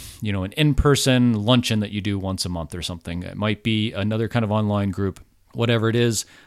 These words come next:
Uh, that, again, that will depend on, on you and your brand and where your audience typically hangs out and,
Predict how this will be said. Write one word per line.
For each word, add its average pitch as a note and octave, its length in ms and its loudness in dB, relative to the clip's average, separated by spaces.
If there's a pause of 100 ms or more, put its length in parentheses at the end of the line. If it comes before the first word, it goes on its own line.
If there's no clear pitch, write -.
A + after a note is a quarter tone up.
(120)
Uh, G#2 220 -2
that, G#2 240 -6
again, A2 240 -2
that G#2 140 -2
will G#2+ 80 -2
depend A#2 420 2
on, G#2+ 240 0
on G2 180 -2
you A#2+ 280 4
and G#2+ 80 2
your G2 100 -2
brand A2+ 340 0
and G2+ 120 0
where G#2+ 120 0
your G#2 160 0
audience G#2 280 -2
typically G2+ 300 -6
hangs G2 300 -2
out G2 240 -2
and, F#2 200 -8